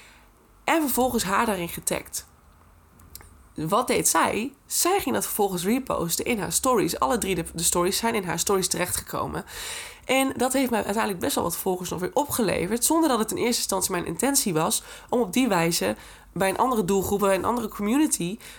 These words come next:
zichtbaarheid te creëren. Het was gewoon puur vanuit mijn intentie van, "Hey, goede quote, ik ga er even een verhaal aan koppelen." En ik tagde haar puur omdat haar eigen post erin stond. Dus ik ging haar gewoon daarin taggen.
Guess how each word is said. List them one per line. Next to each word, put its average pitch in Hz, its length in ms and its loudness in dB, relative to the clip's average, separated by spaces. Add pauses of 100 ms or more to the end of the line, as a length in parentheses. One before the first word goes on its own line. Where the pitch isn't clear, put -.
(120)
zichtbaarheid 220 560 2
te - 80 -6
creëren. 156 640 -2 (180)
Het 208 120 0
was 269 180 2
gewoon 240 240 2
puur 302 260 4
vanuit 233 200 -2
mijn 190 120 2
intentie 202 420 0
van, 214 100 -4
"Hey, 285 220 2
goede 226 260 2
quote, 269 380 0
ik - 100 -8
ga 208 120 0
er 190 60 -2
even 190 180 -2
een 175 80 -10
verhaal 220 220 0
aan 247 120 -2
koppelen." 233 420 0 (320)
En 233 120 2
ik 240 120 0
tagde 233 280 4
haar 170 220 2
puur 208 420 2
omdat 185 280 -2
haar 180 260 -2
eigen 175 340 -2
post 285 320 4
erin 165 220 -2
stond. - 280 -2
Dus 196 100 -4
ik 220 120 -4
ging 180 200 -4
haar 165 100 -2
gewoon 170 260 -2
daarin 160 300 -2
taggen. - 380 0